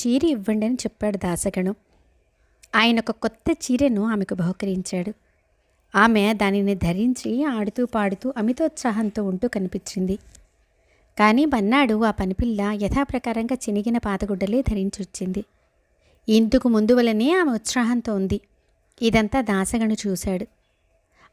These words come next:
ఆ పనిపిల్లకు ఆ వయసులో కష్టసుఖముల తేడా తెలియదు. అందుచేత పాతగుడ్డలు ఉన్నప్పుడునూ హాయిగా ఉత్సాహంగా ఉల్లాసంగా పాడింది.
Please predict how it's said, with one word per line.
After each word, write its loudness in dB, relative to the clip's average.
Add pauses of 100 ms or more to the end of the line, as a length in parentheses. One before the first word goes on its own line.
ఆ 8
పనిపిల్లకు 2 (180)
ఆ 6
వయసులో 2
కష్టసుఖముల -4
తేడా -2
తెలియదు. -4 (1000)
అందుచేత 0 (420)
పాతగుడ్డలు 4
ఉన్నప్పుడునూ 2 (300)
హాయిగా 4
ఉత్సాహంగా 0
ఉల్లాసంగా -2
పాడింది. -4